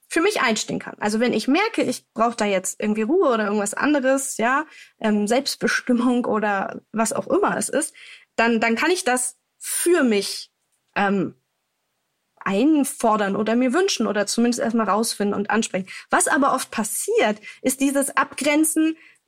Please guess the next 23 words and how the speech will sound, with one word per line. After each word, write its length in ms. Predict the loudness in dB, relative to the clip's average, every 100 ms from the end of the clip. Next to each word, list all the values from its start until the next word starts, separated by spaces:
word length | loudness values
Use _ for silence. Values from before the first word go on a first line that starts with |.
| -8
was 300 | 0 0 2
ja 80 | 0
Teil 240 | 0 0
von 140 | 2
diesem 200 | 0 0
Hamsterrad 480 | 0 0 0 0 -2
ist, 140 | -2 0
nämlich 300 | 0 -2 -6 -4
dieses 360 | 0 0 0 -4 _ _
gegen 520 | -8 0 2 2 2 0
was 240 | 0 -2
sein 300 | -2 -4 -2
und, 240 | -4 -2
und 160 | 0 0
zu 100 | 0
flüchten. 520 | 2 2 0 -2 -4
Und 180 | -2 0
immer 180 | 2 2
wenn 120 | 2
dann 120 | 2
die 80 | 0
Kinder 320 | 0 2 2
kommen, 400 | 2 0 0 -2